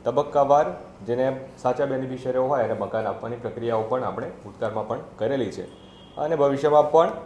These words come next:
આપણી પાસેના ઉપલબ્ધ મકાનોના આધારે એ કાર્યવાહી આપણે કરવાના છે. પણ ચોક્કસપણે આ મકાનો ક્યારે બનેલા છે, કોમર્શિયલ એક્ટિવિટી થતી હોય તો ક્યારથી થાય છે, એ ચોક્કસ એ તપાસનો વિષય બને છે અને તપાસમાં જો આ રીતનું આવતું હોય કે ભાડેથી કે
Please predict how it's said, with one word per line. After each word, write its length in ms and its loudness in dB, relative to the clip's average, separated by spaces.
આપણી 220 0
પાસેના 340 -2
ઉપલબ્ધ 460 -2
મકાનોના 440 -6
આધારે 340 -4
એ 60 -6
કાર્યવાહી 320 -6
આપણે 220 -6
કરવાના 440 0
છે. 260 -18
પણ 60 -10
ચોક્કસપણે 540 2
આ 160 8
મકાનો 360 2
ક્યારે 340 2
બનેલા 360 0
છે, 200 -6
કોમર્શિયલ 480 -6
એક્ટિવિટી 380 -6
થતી 240 -8
હોય 120 0
તો 160 -6
ક્યારથી 360 -2
થાય 220 2
છે, 140 -4
એ 40 -8
ચોક્કસ 400 2
એ 160 10
તપાસનો 420 4
વિષય 240 0
બને 280 4
છે 420 -6
અને 500 2
તપાસમાં 520 0
જો 80 0
આ 140 6
રીતનું 300 0
આવતું 220 0
હોય 80 2
કે 80 -4
ભાડેથી 520 2
કે 200 -4